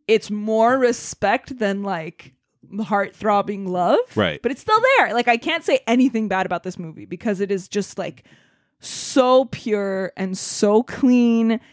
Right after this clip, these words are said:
Speaker 1: and so focused. Um, of course, he's exercising his cinematography method here. Not the actual cinematography, but his style of filmmaking, which he called cinematography. And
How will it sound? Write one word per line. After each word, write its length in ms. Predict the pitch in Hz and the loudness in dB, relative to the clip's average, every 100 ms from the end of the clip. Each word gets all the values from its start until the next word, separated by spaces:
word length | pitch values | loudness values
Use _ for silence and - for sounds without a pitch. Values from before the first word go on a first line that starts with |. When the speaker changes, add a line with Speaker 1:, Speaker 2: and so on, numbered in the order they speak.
| - _ | -20 _
Speaker 1:
and 220 | - 202 190 | -8 -6 -4
so 440 | - - 226 240 | -2 2 4 4
focused. 920 | - 214 196 185 139 160 - - - - - _ - - | 2 0 0 -2 -6 -6 -8 -14 -16 -20 -20 _ -6 2
Um, 260 | 220 214 | 4 4
of 140 | - 208 | 0 0
course, 180 | 269 269 | 0 2
he's 160 | 247 | 0
exercising 760 | - 202 - 220 202 190 185 202 | 2 0 2 0 4 4 4 4
his 360 | 226 190 180 - | 4 4 0 -4
cinematography 1000 | - 226 202 185 175 170 165 170 185 208 202 | -8 -4 -4 -6 -12 -8 -6 -4 -2 2 4
method 400 | 190 214 202 202 | 4 4 2 2
here. 560 | - 214 214 220 320 - - - | 0 4 4 6 4 0 -12 -10
Not 160 | 202 196 | -4 -4
the 120 | - | 0
actual 280 | - - 185 | 0 2 0
cinematography, 600 | 180 165 170 147 156 190 | 0 -2 -4 -6 -4 -2
but 120 | 170 | -2
his 340 | - 180 165 - _ _ _ | -4 -6 -6 -12 _ _ _
style 600 | - - 381 427 392 349 | -12 -2 2 4 6 4
of 100 | 233 | 4
filmmaking, 500 | - 180 160 156 208 | 2 -2 -2 -2 0
which 160 | 196 - | 0 0
he 120 | 190 | -2
called 420 | - - 220 269 | -4 2 4 4
cinematography. 960 | - 202 180 180 156 156 165 - 170 - | 2 -2 -2 -4 -4 -6 -8 -6 -8 -2
And 220 | 208 226 | 2 2